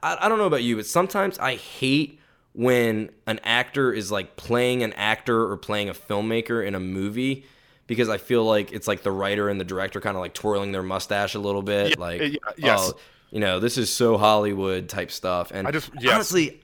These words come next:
Speaker 1: I kind of felt a little bit like that with Mank, which I, I hate to say.
Speaker 2: Yeah.
Speaker 1: But
Speaker 2: I saw, I know what you mean.
Speaker 1: Yeah, so, like, whenever there's, like, uh,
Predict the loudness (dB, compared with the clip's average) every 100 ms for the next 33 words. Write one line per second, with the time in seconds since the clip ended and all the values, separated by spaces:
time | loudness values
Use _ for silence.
0 | -8 -8 -4 -2 -2 -2 -6 -6 -10 -6
1 | -4 -2 -2 -2 -2 -2 -2 -2 -4 -4
2 | -6 -4 -4 -4 -6 -12 -14 -14 -14 -10
3 | -8 -8 -8 -10 -8 -8 -8 -8 -6 -6
4 | -10 -12 0 2 2 0 2 2 2 -2
5 | -16 -20 -20 -2 0 2 0 -2 4 4
6 | 4 2 0 -2 -2 0 0 0 2 2
7 | 2 0 -4 _ _ _ _ _ -4 0
8 | 2 2 2 0 0 2 2 -2 -10 -6
9 | -4 -2 -2 -4